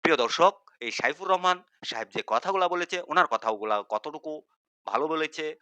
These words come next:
কথাগুলা কতটুকু যুক্তিসঙ্গত বলেছে, সেটা আপনারা কমেন্টে কমেন্ট করে জানাতে ভুলবেন না।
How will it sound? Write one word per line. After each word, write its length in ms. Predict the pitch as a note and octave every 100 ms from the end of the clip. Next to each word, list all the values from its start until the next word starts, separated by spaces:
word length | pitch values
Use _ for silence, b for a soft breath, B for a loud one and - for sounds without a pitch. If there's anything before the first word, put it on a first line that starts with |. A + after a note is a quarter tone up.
| b b
কথাগুলা 360 | E3 G#3 G3+ G3
কতটুকু 560 | A#2+ A#2 A#2+ A#2+ A2 G#2
যুক্তিসঙ্গত 760 | D#3+ - - - - G#2+ G2
বলেছে, 460 | G3+ F#3+ F#2+ - F#3+
সেটা 200 | F#3 D#3+
আপনারা 240 | - F#3+
কমেন্টে 440 | - G3+ D3+ E3 E3+ - B B
কমেন্ট 240 | A#2+ A#2+
করে 200 | G#2 G2+
জানাতে 340 | F#2 F2+ F2+ F2
ভুলবেন 360 | F2+ B2+ G#2
না। 140 | E2+